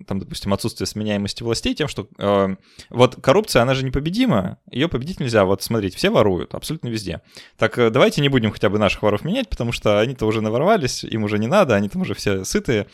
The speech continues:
а новые придут голодные, как по новой начнут воровать. Э, и как-, <laughs> как-то таким странным образом как бы оправдывают существование вот, э,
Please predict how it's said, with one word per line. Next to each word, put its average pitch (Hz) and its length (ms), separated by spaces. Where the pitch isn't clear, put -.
а 104 100
новые 175 300
придут 127 300
голодные, 101 540
как 117 240
по 101 120
новой 113 260
начнут 104 340
воровать. 98 380
Э, 104 260
и 143 160
как-, 117 240
<laughs> - 60
как-то - 220
таким - 220
странным 131 360
образом 139 300
как 110 140
бы 107 120
оправдывают 117 540
существование 110 640
вот, 95 240
э, 98 400